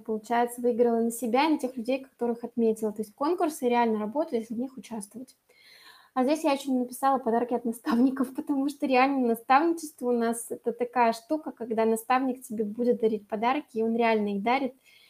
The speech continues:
И конкурсов и акций полно и от пункта выдачи, и от компании, и от наставников,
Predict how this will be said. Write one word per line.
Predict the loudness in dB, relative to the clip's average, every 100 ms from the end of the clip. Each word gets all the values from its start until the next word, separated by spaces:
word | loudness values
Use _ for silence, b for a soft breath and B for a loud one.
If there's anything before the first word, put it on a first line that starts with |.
| b b -4
И | 0 0 -2 _
конкурсов | -2 0 -2 -8 -10 -2
и | 4
акций | 4 2 -6 -8
полно | -2 0 2 2
и | 2 0
от | -2 -4 _
пункта | 0 0 0 -2
выдачи, | 2 0 -2 0 0
и | 0 0 0
от | -2 -6 _ b b b
компании, | -2 -2 2 2 4 4 2 0
и | 0 2
от | 2 0
наставников, | -4 0 4 6 4 0 -2 -6